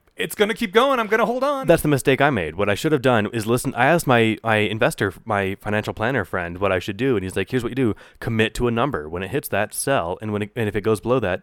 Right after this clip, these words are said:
Speaker 2: sell." And I didn't do that, and I lost money. So,
Speaker 1: I was
Speaker 2: Justin, you
Speaker 1: wrong.
Speaker 2: were right. <laughs>
Speaker 1: In the past couple days, it's now down to ninety-seven hundred, which, you know, like, literally, uh,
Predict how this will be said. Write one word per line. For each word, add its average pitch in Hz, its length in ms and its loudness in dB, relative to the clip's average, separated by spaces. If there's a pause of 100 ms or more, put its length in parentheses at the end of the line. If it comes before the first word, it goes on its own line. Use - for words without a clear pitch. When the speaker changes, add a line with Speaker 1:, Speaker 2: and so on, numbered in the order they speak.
Speaker 2:
sell." 78 560 -6 (300)
And 127 140 2
I 110 100 2
didn't 131 380 -2
do 107 160 0
that, 98 100 2
and 101 100 -2
I 104 40 -4
lost 107 260 0
money. 87 480 -6
So, 95 600 0
Speaker 1:
I - 20 -20
was - 60 -20
Speaker 2:
Justin, 139 400 0
you 131 100 2
Speaker 1:
wrong. 120 60 4
Speaker 2:
were 117 100 8
right. 85 280 0 (100)
<laughs> 156 100 -4
Speaker 1:
In 196 100 4
the 117 140 2
past 139 240 -8
couple 127 180 -10
days, 120 240 -8
it's 113 160 -20
now 113 120 -12
down 110 180 -14
to 107 180 -14
ninety-seven 104 540 -16
hundred, 107 320 -20 (880)
which, 131 240 -18
you 147 60 -18
know, 110 180 -20 (120)
like, 131 200 -16
literally, 165 560 -10 (760)
uh, 127 920 -20